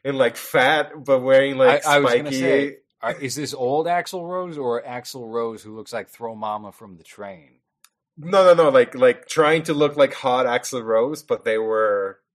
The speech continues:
Speaker 1: like, little pudgy Central American people. So it was a lot of, like,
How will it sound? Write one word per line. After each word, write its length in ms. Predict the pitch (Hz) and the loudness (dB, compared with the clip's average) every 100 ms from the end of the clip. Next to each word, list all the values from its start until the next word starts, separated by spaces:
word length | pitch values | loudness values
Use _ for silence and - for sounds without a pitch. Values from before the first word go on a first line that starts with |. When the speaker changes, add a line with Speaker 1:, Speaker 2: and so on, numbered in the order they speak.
| - | -16
Speaker 1:
like, 180 | 107 - _ _ _ _ _ | -16 -16 _ _ _ _ _
little 300 | 107 127 139 | -4 2 2
pudgy 400 | 139 147 135 135 | 2 2 2 2
Central 440 | 127 143 127 139 117 | -2 -2 0 0 0
American 440 | 117 117 117 110 | 0 -4 -4 -10
people. 380 | 117 110 104 95 | -14 -12 -10 -8
So 320 | - 104 101 - _ _ - | -4 -2 -2 -6 _ _ -6
it 60 | |
was 160 | 139 143 | -6 0
a 60 | |
lot 260 | 160 151 156 | 2 4 2
of, 140 | 147 | 2
like, 240 | 139 131 | 4 4